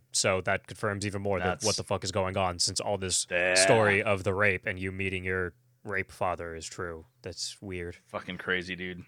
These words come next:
Speaker 1: So, since they can't use the D N A evidence in the way that's needed, it seems that the case hasn't progressed past the, you know, attention that it's received through, due to this A B C podcast. They pretty much just
Speaker 2: Right.
Speaker 1: dropped this podcast. There was, like, one update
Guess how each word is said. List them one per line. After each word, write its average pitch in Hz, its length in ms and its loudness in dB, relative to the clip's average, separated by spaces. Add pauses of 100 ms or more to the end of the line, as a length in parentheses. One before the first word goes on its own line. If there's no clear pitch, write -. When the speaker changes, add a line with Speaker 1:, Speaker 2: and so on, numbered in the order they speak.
(140)
Speaker 1:
So, 151 360 4 (140)
since 151 160 -4
they 160 100 4
can't 160 220 4
use 143 140 0
the 135 60 -6
D 123 160 2
N 117 100 2
A 113 120 6
evidence 113 380 2
in 110 60 -2
the 101 80 0
way 98 120 2
that's - 280 2
needed, 131 460 0 (360)
it 131 160 -4
seems 202 400 0
that 202 80 -8
the 214 60 -4
case 196 560 4
hasn't 143 400 2 (160)
progressed 202 520 2
past 110 440 2
the, 110 280 0 (280)
you 123 80 0
know, 110 200 2 (120)
attention 127 400 0
that 104 100 0
it's 98 140 -4
received 107 440 -2
through, 110 140 -6
due 107 200 -4
to 104 80 -2
this 98 340 0
A 120 100 -2
B 104 140 0
C 104 220 2
podcast. 98 600 0 (120)
They 113 120 2
pretty 110 160 0
much 107 200 0
just 101 280 2
Speaker 2:
Right. 90 160 0 (220)
Speaker 1:
dropped 135 280 6
this 143 140 0
podcast. 113 680 4 (240)
There 113 120 2
was, 113 120 2
like, 113 140 4
one 113 340 0
update 131 500 2